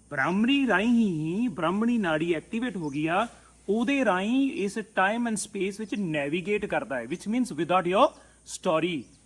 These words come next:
ਤੁਸੀਂ ਆਪਣੇ ਆਪ ਨੂੰ ਬ੍ਰਹਮ ਜਾਣ ਕੇ, ਜਿਹਨੂੰ ਮਹਾਰਾਜ ਕਹਿੰਦੇ ਨੇ, ਅਹ, "ਸਭ ਕਿਛ ਜਾਣੇ ਆਤਮ ਕੀ ਰਹਿਤ," ਉਹ ਆਤਮਾ ਦੀ ਰਹਿਤ ਵਿੱਚ ਬੈਠ ਕੇ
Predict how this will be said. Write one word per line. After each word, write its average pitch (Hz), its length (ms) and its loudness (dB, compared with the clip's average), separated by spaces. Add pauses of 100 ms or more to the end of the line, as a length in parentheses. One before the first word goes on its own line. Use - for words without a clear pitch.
(200)
ਤੁਸੀਂ 202 300 -4
ਆਪਣੇ 185 320 -4
ਆਪ 165 240 0
ਨੂੰ 208 180 -4
ਬ੍ਰਹਮ 233 280 4
ਜਾਣ 151 280 -2
ਕੇ, 127 180 -8
ਜਿਹਨੂੰ 196 280 -4
ਮਹਾਰਾਜ 160 280 0
ਕਹਿੰਦੇ 151 340 -4
ਨੇ, 196 220 -2
ਅਹ, - 960 -4 (680)
"ਸਭ 160 300 0
ਕਿਛ 170 120 -4
ਜਾਣੇ 175 460 -2 (140)
ਆਤਮ 160 400 0
ਕੀ 269 320 -4 (180)
ਰਹਿਤ," 160 520 0
ਉਹ 151 180 -6
ਆਤਮਾ 208 560 2
ਦੀ 233 220 0
ਰਹਿਤ 180 440 -2
ਵਿੱਚ 214 260 -4
ਬੈਠ 127 320 -2
ਕੇ 202 300 -2